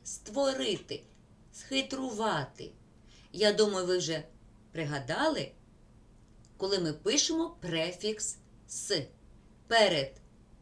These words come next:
приголосними «к», «ф», «п», «т», «х». І нам допомагає це не забути кафе «Птах».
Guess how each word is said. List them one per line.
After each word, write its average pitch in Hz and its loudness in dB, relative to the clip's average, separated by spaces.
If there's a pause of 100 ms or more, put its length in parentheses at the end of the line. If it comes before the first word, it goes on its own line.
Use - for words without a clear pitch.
(180)
приголосними 208 -2 (340)
«к», 269 -2
«ф», - 0 (300)
«п», 359 0 (160)
«т», 254 2
«х». - -6 (680)
І 269 2
нам 190 0
допомагає 190 -4
це - -16
не 139 -8
забути 262 -4 (460)
кафе 220 -4 (320)
«Птах». 143 -10